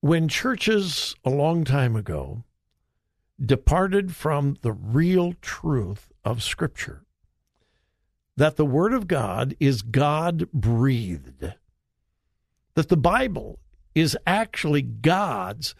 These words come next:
the creator God of the universe. This is his message to us. And according to Second Timothy three sixteen, it is actually the breath of God, the life of God, the breath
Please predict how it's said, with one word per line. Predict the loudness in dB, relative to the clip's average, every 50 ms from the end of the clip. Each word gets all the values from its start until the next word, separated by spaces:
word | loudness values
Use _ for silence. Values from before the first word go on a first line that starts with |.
| _ _ 2
the | 2 2
creator | 2 0 -4 0 2 4 4 4 4 2 0 -2
God | -2 0 0 2 2 2 0 0 0
of | 0 2
the | 2
universe. | 2 4 2 2 2 0 -2 -2 -2 -2 -2
This | -2 0 0 2 0 0 -2
is | 0 2 2 0 0 -4
his | -2 -2 0 0 0 -2 0
message | 2 4 4 4 2 2 0 0 0 0 -2 -4 -6 -2
to | 0 0 0 0
us. | 0 -2 -2 -2 -4 -6 -6 -10 -12 -20 -20 -20 -20 -20 -20 -10 -2
And | 0 2 2
according | 2 2 0 0 0 0 0 0 0
to | 0 0
Second | 0 0 0 -2 0 0 -2 0
Timothy | 0 0 2 2 2 2 0
three | 0 0 0 0 0
sixteen, | 0 0 -2 -2 -2 -4 -2 -2 -2 0 -2 -2 -2 -2
it | -2 -2 -2 -2
is | -2 0 0 0 0 -2 -4 -4
actually | -2 -2 -2 -4 -4 0 2 2 2
the | 2 2 2 2 2
breath | 0 0 2 2 2 4 2 2 0 -2 -4 -4 -6 -10 -14 -20 -20 _ _ _ _ _ _ -2
of | 0 0 0 0 0 0
God, | 0 2 2 0 -2 -4 -6 -10 -14 -16 _ _ -20 -14 _ 2
the | 4 6
life | 6 6 6 4 4 2 0 0 -2 -2
of | -4 -4 -2 0
God, | -2 0 0 -2 0 2
the | 2 2
breath | 2 2 0 2 2 2 0 0 -2 -6